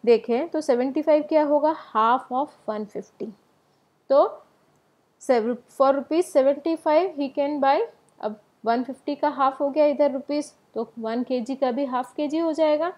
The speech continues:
that is equal to half K G, half of one K G। So he bought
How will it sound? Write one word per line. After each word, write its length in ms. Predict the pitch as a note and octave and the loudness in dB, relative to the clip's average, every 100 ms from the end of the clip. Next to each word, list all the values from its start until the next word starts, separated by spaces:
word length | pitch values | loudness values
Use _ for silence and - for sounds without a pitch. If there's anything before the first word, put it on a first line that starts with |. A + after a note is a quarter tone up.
| _ _ | _ _
that 160 | A#3 A3 | -10 -8
is 120 | A3+ | -8
equal 240 | A#3 B3 B3+ | -4 -4 -4
to 100 | B3+ | -4
half 240 | G#3+ A3 - | -4 -6 -6
K 100 | A#3+ | -4
G, 160 | C#4+ E4 A3 | -4 -4 -4
half 260 | G#3 G#3+ | -6 -4
of 220 | A3 C#4 - _ _ G#3+ | -4 -4 -4 _ _ -8
one 260 | A3 G#3 G3+ | -6 -6 -6
K 140 | G3+ | -6
G। 180 | G3 G3+ - _ _ - | -4 -8 -10 _ _ -4
So 220 | D#4 F4 | 0 2
he 120 | D#4 C4 G#3 | 0 -2 0
bought 280 | A3+ D4+ | 0 -2